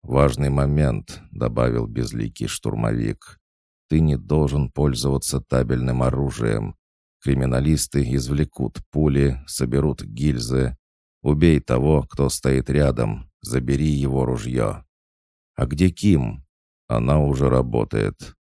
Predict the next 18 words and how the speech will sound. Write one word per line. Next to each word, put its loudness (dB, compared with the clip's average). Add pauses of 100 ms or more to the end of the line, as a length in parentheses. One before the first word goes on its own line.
(680)
Я 2
не 4
успел 0
удивиться, -2
осмыслить -2
происходящее, -2
возразить -4 (140)
или -2
задать -2
уточняющий -2
вопрос. -2 (580)
Комната 2
с -4
И -6 (100)
И, 0 (140)
принявшим -2
облик -4
человека, -2